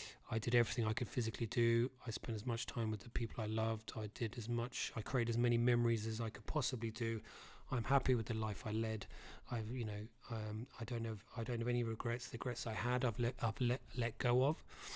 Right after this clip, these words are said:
because they're only dragging me down and they're gone. They're in the past. I can't change them." So, um, you know, that's, that's the key, guys. You know, that's, that's the key to, you can,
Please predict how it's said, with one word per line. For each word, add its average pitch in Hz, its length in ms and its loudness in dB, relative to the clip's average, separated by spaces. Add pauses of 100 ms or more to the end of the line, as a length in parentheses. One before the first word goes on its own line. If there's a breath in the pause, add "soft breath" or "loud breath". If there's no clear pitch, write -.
(400 loud breath)
because 117 240 -2
they're 110 180 4
only 107 160 0
dragging 107 360 0
me 107 100 0
down 107 380 0 (180)
and 104 180 -2
they're 107 100 -2
gone. 107 440 -2
They're 117 140 -4
in 107 80 -2
the 110 60 -2
past. 107 420 -2
I 110 40 -2
can't 104 240 -4
change 107 340 -2
them." 110 200 -4 (840)
So, 120 380 4 (680 loud breath)
um, 117 400 4 (540)
you 135 80 2
know, 117 140 2
that's, - 480 4
that's 147 340 2
the - 120 -6
key, 123 320 0
guys. 110 400 -2
You 127 80 -2
know, 113 80 0
that's, - 500 2 (680 loud breath)
that's 135 220 -2
the 127 100 -2
key 123 260 0
to, - 220 4
you 113 340 0
can, 135 520 2